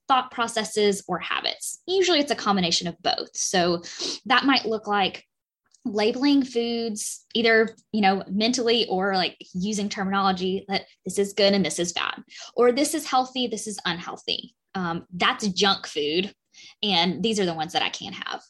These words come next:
Um, and so that is a sign of a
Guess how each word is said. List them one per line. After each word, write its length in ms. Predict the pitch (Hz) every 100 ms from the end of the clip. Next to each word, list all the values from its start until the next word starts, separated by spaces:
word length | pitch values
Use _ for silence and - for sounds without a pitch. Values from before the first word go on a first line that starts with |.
| _ 190
Um, 440 | 180 175 175 180 -
and 160 | 196
so 380 | 185 202 185 185 - - _
that 180 | 208 240
is 320 | 269 285 - -
a 80 | 233
sign 340 | - 170 180
of 100 | 208
a 240 | 214 208